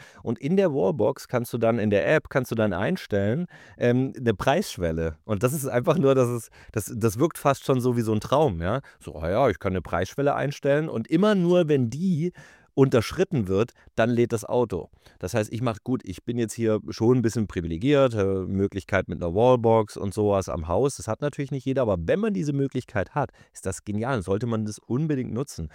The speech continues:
Weil ich steck einfach immer, wenn ich nach Hause komme, mein Elektroauto an, das steckt einfach immer sozusagen an der Wallbox, o-, ob ich jetzt irgendwie gerade dringend laden muss oder nicht.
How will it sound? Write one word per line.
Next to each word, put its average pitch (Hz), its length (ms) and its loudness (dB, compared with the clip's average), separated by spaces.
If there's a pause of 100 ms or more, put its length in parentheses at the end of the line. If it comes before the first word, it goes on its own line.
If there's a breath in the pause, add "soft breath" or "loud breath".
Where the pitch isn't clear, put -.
(180 loud breath)
Weil 98 100 2
ich 101 80 0
steck 151 200 2
einfach 147 200 2
immer, 196 260 4
wenn 190 100 4
ich 175 40 2
nach 170 80 4
Hause 170 240 4
komme, 160 220 0
mein 143 180 2
Elektroauto 135 540 0
an, 156 180 0
das 151 140 0
steckt - 280 -4
einfach 113 420 -4
immer 147 360 2
sozusagen 107 480 0
an 101 60 0
der 98 100 2
Wallbox, 160 460 0
o-, - 200 2
ob 110 140 2
ich 113 140 -4
jetzt - 280 -2
irgendwie 101 440 -2 (260 loud breath)
gerade 110 240 0
dringend 101 300 0
laden 110 220 4
muss 101 140 0
oder 92 180 -2
nicht. 165 260 -4